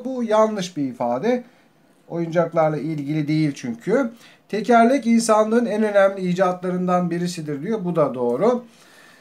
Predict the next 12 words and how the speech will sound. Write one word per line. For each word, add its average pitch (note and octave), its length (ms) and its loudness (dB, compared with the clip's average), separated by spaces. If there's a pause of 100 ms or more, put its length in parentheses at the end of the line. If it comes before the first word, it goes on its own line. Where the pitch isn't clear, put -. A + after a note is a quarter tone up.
(140)
Dördüncüye A3+ 600 4
bakalım. G3+ 580 2
Hayatımızda B3 880 4
önemli A3+ 440 4
yer A3+ 260 6
tutan G3+ 320 2
icatlar G3+ 580 2
için F#3 360 -4
aşağıdakilerden G#3 880 2
hangisi A#3 520 -2
söylenemez? F3+ 1000 -2 (300)
A. F#3+ 280 4